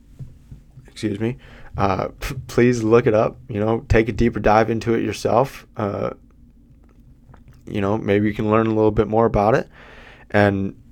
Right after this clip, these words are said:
you know, if you want, if you haven't done it yet, go back, listen to episode one, two, and three. You know, all the topics that I covered in those are still very relevant. But,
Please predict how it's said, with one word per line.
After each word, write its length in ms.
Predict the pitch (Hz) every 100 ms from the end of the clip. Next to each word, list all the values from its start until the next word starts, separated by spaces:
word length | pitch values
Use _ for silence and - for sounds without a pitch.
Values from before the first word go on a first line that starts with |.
| - - - - - - - - -
you 80 | 110
know, 160 | 107
if 120 | 131 120
you 100 | 104
want, 340 | 104 135 - -
if 160 | - -
you 80 |
haven't 420 | 104 107 120 - 104
done 180 | 113
it 100 | 127
yet, 280 | 143 147 - - - -
go 160 | 120 117
back, 340 | 113 120 131
listen 280 | 120 113 113
to 360 | 110 107 107 -
episode 360 | 117 - 113
one, 240 | 104 110 117
two, 220 | - 120
and 120 | 117
three. 420 | - 117 131 170 - -
You 80 |
know, 120 | 104 104
all 160 | 110
the 140 | 101 104
topics 360 | - 117 -
that 120 | 113 107
I 60 |
covered 420 | 101 104 110 110 - - - - -
in 220 | 104 101
those 500 | 101 98 117 139 - -
are 180 | 98 95
still 320 | - 113 110
very 320 | 98 95 101
relevant. 460 | 98 95 104 160 - - - - - - - - - _ - - - - -
But, 280 | 101 117